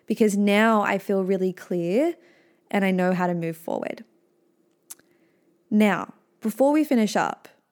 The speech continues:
let's talk about what I fucking manifested, though, through this week, which is, like, basically gonna be the title of this episode.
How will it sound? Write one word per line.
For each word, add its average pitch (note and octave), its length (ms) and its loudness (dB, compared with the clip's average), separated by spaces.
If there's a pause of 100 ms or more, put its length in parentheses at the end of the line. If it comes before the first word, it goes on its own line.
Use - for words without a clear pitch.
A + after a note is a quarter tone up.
(640)
let's G#3+ 460 -2
talk G#3+ 320 2
about G3 360 0
what G3 180 2
I F#3+ 120 2
fucking F3+ 540 -2
manifested, F#3+ 800 2
though, D#3 260 -6 (360)
through F#3+ 320 -2
this - 280 -4
week, - 420 -8 (680)
which G3 200 -4
is, F3+ 180 -2
like, - 300 -8
basically E3+ 440 -8
gonna E3+ 180 -8
be E3+ 120 -6
the E3+ 80 -8
title F3+ 380 -6
of - 100 -12
this - 180 -12
episode. - 600 -8